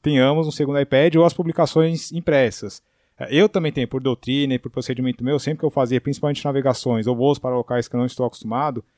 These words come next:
de ter a minha navegação impressa. Até os últimos vídeos aí que foram no canal, foi uma navegação que eu já tinha feito, mas não havia feito com tanta frequência. E assim, só o, o ato de planejar, imprimir, colocar na planilha, consultar os notans, fazer uma anotaçãozinha ali, já te deixa muito mais,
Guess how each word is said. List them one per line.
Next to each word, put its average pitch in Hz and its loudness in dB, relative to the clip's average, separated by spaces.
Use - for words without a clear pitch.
de 120 -8
ter 147 2
a 156 2
minha 147 -6
navegação 139 -2
impressa. 123 -2
Até 127 0
os 110 -2
últimos 113 -4
vídeos 110 -2
aí 110 2
que - -10
foram 110 -2
no 113 -2
canal, 117 0
foi 127 -2
uma 120 0
navegação 117 -2
que 110 -6
eu 110 -2
já 117 2
tinha 131 -4
feito, 143 -2
mas 143 -8
não 131 -4
havia 123 2
feito - -4
com 127 0
tanta 120 -2
frequência. 147 -4
E 175 2
assim, 160 0
só 208 2
o, 226 0
o 165 2
ato 208 4
de 170 0
planejar, 135 4
imprimir, 135 0
colocar 143 0
na 151 -2
planilha, 135 0
consultar 147 -2
os 147 0
notans, 135 2
fazer 135 2
uma 160 2
anotaçãozinha 131 -2
ali, 147 2
já 139 2
te - -8
deixa 147 0
muito 170 -2
mais, 151 -4